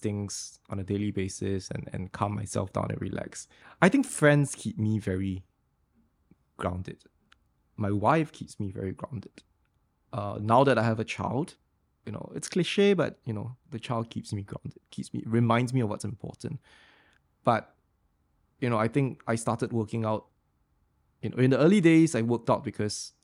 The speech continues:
uh, of vanity, right? And, and, and, and everyone was joining a nice gym and you just wanted to do that. And I was in my early twenties,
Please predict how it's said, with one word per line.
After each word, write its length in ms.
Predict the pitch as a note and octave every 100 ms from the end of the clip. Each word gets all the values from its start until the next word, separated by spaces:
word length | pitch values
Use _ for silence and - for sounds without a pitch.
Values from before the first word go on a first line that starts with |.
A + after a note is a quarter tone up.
| _ -
uh, 260 | - - - _ -
of 180 | - G#2
vanity, 480 | A#2 A2+ A2 - -
right? 200 | - -
And, 220 | - - -
and, 160 | -
and, 200 | G2 F#2+
and 220 | - -
everyone 320 | A2+ B2 A#2 G#2+
was 120 | G2+
joining 340 | G#2 G#2 G#2+
a 20 |
nice 320 | G#2 G2+ G2+ -
gym 320 | - G#2 G2
and 240 | G2+ G2+
you 60 | G2
just 140 | G2
wanted 260 | F#2+ G2 -
to 80 | -
do 180 | G2+ G2
that. 180 | F#2 -
And 160 | G2+
I 60 | G2+
was 140 | G2
in 60 | G2+
my 60 |
early 240 | G2+ G2+ G2+
twenties, 500 | - A2 G2 F#2+